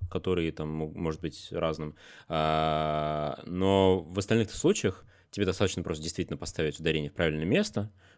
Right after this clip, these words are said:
вот, и дальше уже не особо важно, как ты это всё произнесёшь прям с точки зрения тона и с точки зрения долготы, тебя всё равно поймут. Ну и всё. Как бы эта задача будет выполнена, и поэтому, как бы, видимо, на первых порах, чтобы не перегружать, ну, логично так фокус сместить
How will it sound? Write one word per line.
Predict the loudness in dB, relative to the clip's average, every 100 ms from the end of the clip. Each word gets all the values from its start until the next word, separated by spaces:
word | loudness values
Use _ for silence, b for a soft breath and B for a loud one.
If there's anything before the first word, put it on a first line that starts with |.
| -2
вот, | 4 4 4 2
и |
дальше | 4 4 0
уже | 0 2 2 2
не | 0
особо | 0 2 0
важно, | 2 2 0 -6 -6
как | -2 -2 -2
ты | -8
это | -8
всё | -6 -6
произнесёшь | -2 -4 -4 -6 -6 -6
прям | -6 -6 -6
с |
точки | -12 -12 -8
зрения | -4 -4 -4
тона | -6 -6
и | -6
с |
точки | -10 -10 -6
зрения | -4 -2
долготы, | 0 0 0 0 -2 B B
тебя | -2 -2
всё | 0
равно | -2 -2
поймут. | -4 -4 -10 _ _ _ _ _
Ну | -10
и | -8
всё. | -10 -18 -20 _ _ _
Как | -2
бы | 4
эта | 4 4
задача | 4 4 4
будет | 0 0 0
выполнена, | 2 4 2 -2 b b b b
и | -4 0 0
поэтому, | 2 4 4 4 0 0
как | 0
бы, | 0 0
видимо, | 2 0
на | 2
первых | 0 2
порах, | 0 0
чтобы | -2 -6 -6
не | -4
перегружать, | -4 -4 0 -2 -2 -10 -12
ну, | -10 -8 -10 -16 -20 _ -8
логично | -6 -6 -8 -10
так | -10 -8
фокус | -10 -10 -12
сместить | -8 -8 -6 -10